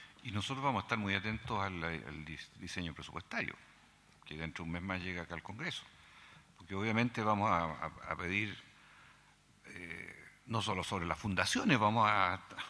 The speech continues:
a estar muy atento a las cosas generales que ocurren en el país, sino que en particular de cómo se aborda este tema que es extremadamente sensible. Me parece que ha quedado claro que no hay problemas ideológicos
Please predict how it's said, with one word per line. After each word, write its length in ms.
a 80
estar 240
muy 220
atento 380
a 20
las 100
cosas 400
generales 400
que 80
ocurren 200
en 40
el 60
país, 240
sino 240
que 260
en 80
particular 600
de 100
cómo 440
se 140
aborda 460
este 280
tema 320
que 100
es 80
extremadamente 580
sensible. 440
Me 140
parece 300
que 100
ha 60
quedado 240
claro 260
que 80
no 100
hay 100
problemas 340
ideológicos 840